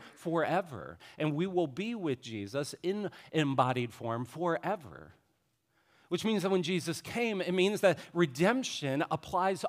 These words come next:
also to our bodies. God is not just restoring our emotions. God is not just renewing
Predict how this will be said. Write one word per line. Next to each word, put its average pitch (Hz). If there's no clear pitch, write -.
also 196
to 185
our 156
bodies. 147
God 190
is 190
not 180
just 156
restoring 143
our 113
emotions. 151
God 147
is 147
not 139
just 131
renewing 127